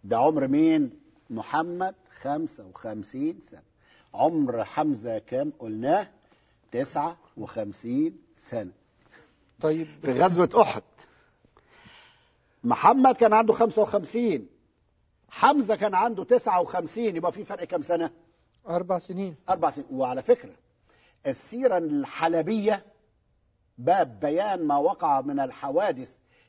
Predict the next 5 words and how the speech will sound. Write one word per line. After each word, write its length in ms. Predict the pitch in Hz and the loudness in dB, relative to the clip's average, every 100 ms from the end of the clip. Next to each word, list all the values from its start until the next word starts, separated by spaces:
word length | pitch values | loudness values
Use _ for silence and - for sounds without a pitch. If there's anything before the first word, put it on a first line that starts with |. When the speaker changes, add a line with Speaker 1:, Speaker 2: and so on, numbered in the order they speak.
| - | -6
Speaker 1:
إلى 260 | 156 139 131 | -2 0 0
زمن 640 | 135 220 156 127 110 95 - | -2 -2 -2 -2 -8 -14 -16
وفاة 420 | 127 135 - 180 - | -4 -4 -2 -6 -6
محمد، 560 | 131 - 165 156 139 123 _ _ _ _ _ _ | -12 -12 -8 -6 -6 -8 _ _ _ _ _ _
Speaker 2:
نعم. 200 | 170 143 | -20 -20